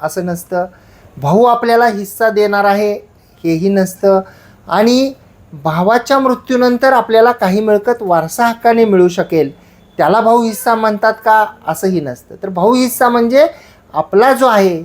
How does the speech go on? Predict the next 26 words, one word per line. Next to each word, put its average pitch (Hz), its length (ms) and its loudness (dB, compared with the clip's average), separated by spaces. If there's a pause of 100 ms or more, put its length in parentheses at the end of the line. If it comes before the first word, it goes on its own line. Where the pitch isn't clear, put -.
(140)
तो 208 100 0
त्या 214 200 2
मिळकतीमध्ये 196 760 0 (320)
सर्वसाधारणपणे 190 880 2
जो 185 120 0
हिस्सा 170 400 -2
आहे 143 240 0 (880)
एकत्र 185 340 -2
कुटुंबाच्या 175 560 0
मिळकतीमध्ये, 151 640 -4 (400)
वाडवडिलांकडून 175 800 0
आलेल्या 160 320 0
मिळकतीमध्ये 156 580 -6
किंवा 214 380 0 (360)
एकत्र 240 340 0
कुटुंबाच्या 190 560 0
उत्पन्नामधून 185 760 0
घेतलेल्या 170 440 -2
मिळकतीमध्ये, 151 640 -4 (400)
तर 190 100 -2 (320)
आपला 226 400 2
जो 247 160 0
हिस्सा 202 340 -4
आहे 151 260 -4 (380)
त्याला 185 180 2
आपण 226 340 0